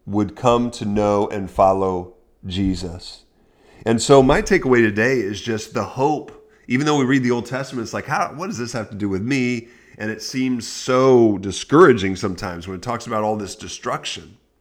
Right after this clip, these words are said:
But there's hope here. There's a light here because it's looking ahead to Jesus. And when Jesus comes and when he dies and he rose, rises again in the New Testament, that brings hope to everyone,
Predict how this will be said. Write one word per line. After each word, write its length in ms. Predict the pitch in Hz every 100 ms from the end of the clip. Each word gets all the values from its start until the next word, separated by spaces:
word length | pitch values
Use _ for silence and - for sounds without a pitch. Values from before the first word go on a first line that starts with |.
| _ _ _ _ _ _ _ _
But 240 | 117 120 127
there's 220 | 131 -
hope 280 | 147 180 -
here. 280 | 82 - _ _ _ _ _ _
There's 200 | 117 117
a 60 | 117
light 420 | 110 117 139 143
here 220 | - 90
because 300 | 85 95 110
it's 180 | 104 -
looking 440 | 107 117 147 170 175
ahead 580 | 160 120 92 101 104 _ _ _ _ -
to 100 | 131
Jesus. 560 | 127 - - - - _ _ _ _ -
And 100 | 117
when 140 | 135
Jesus 360 | 120 170 175 -
comes 380 | 160 185 131 107
and 80 | 110
when 100 | 127
he 80 |
dies 520 | 117 117 160 123 85 110
and 120 | 107
he 80 | 117
rose, 420 | 127 147 - -
rises 360 | 123 139 147
again 380 | 135 127 151 101
in 100 | 101
the 60 | 110
New 160 | 127
Testament, 540 | 131 143 165 127 104 104 _ _ _ _ _ _ _ _
that 300 | 113 139 170
brings 240 | 180 131 117
hope 240 | 120 -
to 120 | -
everyone, 600 | 139 165 165 117 90 85